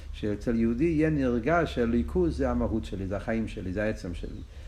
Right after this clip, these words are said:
זה משהו מהותי, זה לא, זה, זה העניין של, זה הפשט ראי מאמנה, שהוא מ-, זה האמונה גופה, שהאמונה יהיה אמונה עצמית. זה הנקודה.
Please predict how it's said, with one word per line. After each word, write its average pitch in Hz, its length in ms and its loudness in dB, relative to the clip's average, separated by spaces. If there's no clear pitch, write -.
זה 110 100 0
משהו 135 340 2
מהותי, 123 460 4
זה 104 120 0
לא, 131 280 4
זה, 165 240 4
זה 170 180 4
העניין 170 340 2
של, 143 180 -2
זה 147 140 6
הפשט 165 160 4
ראי 175 260 6
מאמנה, 180 360 2
שהוא 120 180 -4
מ-, 127 340 0
זה 160 360 4
האמונה 190 300 4
גופה, 190 300 4
שהאמונה 160 360 2
יהיה 170 200 4
אמונה 165 300 4
עצמית. - 260 -2
זה 214 140 8
הנקודה. 190 400 2